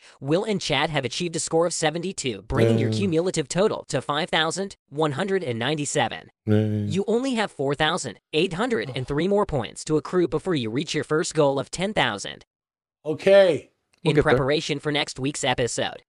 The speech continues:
Speaker 1: Will and Chad, you must both venture to a movie theater for one of the greatest experiences of your lives. You must watch Adam Driver battle dinosaurs in the Sony Pictures release, sixty-five.
Speaker 2: Oh.
Speaker 3: Did you know about this movie?
Speaker 2: Not really.
Speaker 3: Oh my
Speaker 1: Thank
Speaker 3: God.
Speaker 1: you for joining us this week.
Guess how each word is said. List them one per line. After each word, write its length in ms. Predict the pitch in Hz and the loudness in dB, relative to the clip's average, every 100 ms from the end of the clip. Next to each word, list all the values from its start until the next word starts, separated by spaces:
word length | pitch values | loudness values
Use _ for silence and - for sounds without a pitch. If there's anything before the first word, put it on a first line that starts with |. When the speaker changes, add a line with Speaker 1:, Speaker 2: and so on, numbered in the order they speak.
| _ | _
Speaker 1:
Will 260 | 131 147 190 | -4 0 0
and 120 | 202 | 0
Chad, 400 | - 160 104 - _ _ | -2 -2 -2 -6 _ _
you 220 | 151 151 | -6 0
must 220 | 143 151 - | 2 0 2
both 180 | 135 147 | 0 2
venture 380 | 143 147 165 156 | -2 0 -2 -2
to 140 | - | 0
a 40 | 160 | 0
movie 300 | 151 175 156 | 2 0 -2
theater 420 | 165 127 82 - | -4 -4 -6 -8
for 120 | - | -4
one 180 | 131 147 | 0 0
of 80 | 180 | 0
the 60 | 139 | -2
greatest 420 | 123 143 170 - | 0 -2 -2 -4
experiences 800 | - - 202 135 107 - 143 175 | -4 0 0 0 -2 -4 -4 -4
of 100 | 170 | -4
your 100 | 175 | -2
lives. 440 | 151 92 - - | -2 -2 -6 -10
You 140 | 147 143 | -2 0
must 240 | 120 - | 0 -4
watch 240 | 160 196 - | -4 -4 -2
Adam 220 | 139 156 | -2 -2
Driver 360 | 175 151 127 110 | 0 0 0 0
battle 260 | 113 120 | 0 0
dinosaurs 640 | 123 156 190 - 160 90 - | 0 -2 -2 -2 -4 -4 -2
in 80 | 156 | -2
the 80 | |
Sony 340 | 127 165 185 190 | 0 -2 0 0
Pictures 400 | 156 160 143 123 | -2 -2 -6 -2
release, 480 | 135 127 90 - - | -2 -2 -6 -10 -18
sixty-five. 920 | - - 147 - 147 139 120 87 78 - | -10 -4 -2 -2 -4 0 0 -2 -10 -12
Speaker 2:
Oh. 500 | 123 226 302 101 80 - - | -6 -4 -2 -4 -6 -14 -10
Speaker 3:
Did 120 | 110 | -4
you 40 | 104 | 2
know 120 | 123 | 4
about 100 | 131 | 4
this 160 | 139 143 | -2 -2
movie? 240 | 147 78 82 | -4 -4 -8
Speaker 2:
Not 280 | 82 104 | -4 -4
really. 320 | 98 139 117 117 _ _ _ | 0 2 2 -2 _ _ _
Speaker 3:
Oh 220 | 120 104 | -4 0
my 160 | 87 78 | 0 2
Speaker 1:
Thank 140 | 160 | 2
Speaker 3:
God. 180 | 90 87 | 4 4
Speaker 1:
you 60 | 180 | 2
for 140 | 160 | -2
joining 360 | 143 143 123 120 | -2 0 0 -2
us 140 | 127 | -4
this 240 | - 139 - | -4 -6 -4
week. 360 | 120 - - | -8 -8 -14